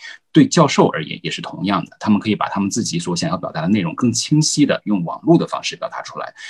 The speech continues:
那从而对教授的这样的教育的方向来说的话，是不受大的影响的。而同时，尤其是对我们的中国留学生来讲，过往来说的话，尤其在大一、大二，他们刚刚到美国的时候，其实对他们而言，就算英文再好，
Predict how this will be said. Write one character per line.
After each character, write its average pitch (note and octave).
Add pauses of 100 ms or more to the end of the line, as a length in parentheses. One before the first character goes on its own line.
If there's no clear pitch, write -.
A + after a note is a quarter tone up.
(160)
那 F#2+
从 G2
而 F2+ (300)
对 A2+ (280)
教 B2
授 -
的 -
这 A2+
样 G2+
的 F2+
教 F3
育 E2 (200)
的 -
方 F2+
向 F2+
来 D2
说 E2+
的 D2
话， -
是 -
不 E2
受 F#2
大 E2+
的 -
影 D#3
响 -
的。 - (720)
而 B2
同 A#2
时， G2
尤 A2
其 G#2+
是 G#2
对 G#2+
我 -
们 -
的 E2+
中 C3+
国 A#2
留 F2+
学 C3
生 -
来 -
讲， - (360)
过 C3+
往 E2
来 D#2+
说 F2
的 D#2+
话， - (140)
尤 F#2
其 F#2
在 G2+
大 F#2+
一、 G2+
大 G#2
二， F#2+
他 -
们 G2
刚 B2
刚 C3+
到 A#2+
美 -
国 -
的 -
时 -
候， -
其 -
实 G#2+
对 A#2+
他 G#2+
们 G2+
而 E2+
言， D#2
就 C#3+
算 A#2+
英 C3
文 F#2+
再 D3
好， -